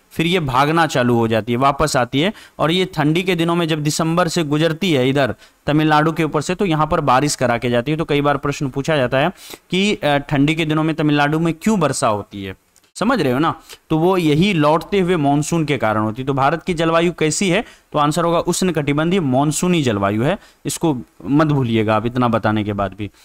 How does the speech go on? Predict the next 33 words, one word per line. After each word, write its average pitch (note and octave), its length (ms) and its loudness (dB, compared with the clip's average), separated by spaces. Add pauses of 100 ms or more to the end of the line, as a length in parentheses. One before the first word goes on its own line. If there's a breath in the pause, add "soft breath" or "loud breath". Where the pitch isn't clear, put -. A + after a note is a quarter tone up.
(200 soft breath)
अगला F#3 220 0
सवाल G3 280 2
है, F3+ 80 2
रेगुर F#3 440 2
मिट्टी F3 340 0
के F#3 140 -2
नाम C#3 260 2
से F3 180 -2
किसको F3+ 360 -4
जाना A2 280 0
जाता G#2 260 -4
है? A#2 200 -6 (1160)
देखो - 360 -4
रेड-, E3 300 -2 (120)
रेगुर D#3+ 400 -4
मिट्टी E3 300 -6
की D#3 120 -6
बात B2+ 240 -4
करें D3 240 -8
तो E3 140 -6
रेगुर D3 340 -2
मिट्टी D3 300 -6
के D3+ 140 -6
नाम B2 260 -2
से C#3 160 -8
जो A#2+ 160 -8
है B2 120 -8
वो C#3 180 -4
जाना A#2+ 260 -2
जाता A#2+ 260 -2
है C3 60 -2
आपको E3+ 260 -2
ब्लैक B2 480 -2